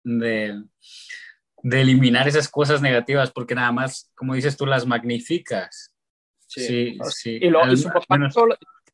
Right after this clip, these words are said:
Speaker 2: y, y su papá no solo los, y su, y su pap-, no solo las magnificaron, o sea, o sea, sino que su papá las fomentó.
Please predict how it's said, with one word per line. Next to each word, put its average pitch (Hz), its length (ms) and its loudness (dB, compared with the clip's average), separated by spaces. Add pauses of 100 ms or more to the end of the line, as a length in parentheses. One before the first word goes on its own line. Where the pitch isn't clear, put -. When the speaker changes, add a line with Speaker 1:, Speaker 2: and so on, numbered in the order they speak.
(100)
Speaker 2:
y, 160 340 -6
y 165 40 -6
su 170 140 -6
papá 165 240 0
no 214 100 0
solo 214 200 0
los, 180 280 0
y 156 100 -8
su, - 140 -16
y 156 100 -8
su 147 140 -12
pap-, 143 200 -2
no 156 140 0
solo 220 200 2
las 190 60 -4
magnificaron, 139 840 -2
o 127 40 -6
sea, 131 380 -2 (400)
o 170 100 -2
sea, 147 140 0 (140)
sino 143 340 -6
que 175 160 0
su 156 140 -10
papá 139 260 -2
las 156 180 -4
fomentó. 131 560 -4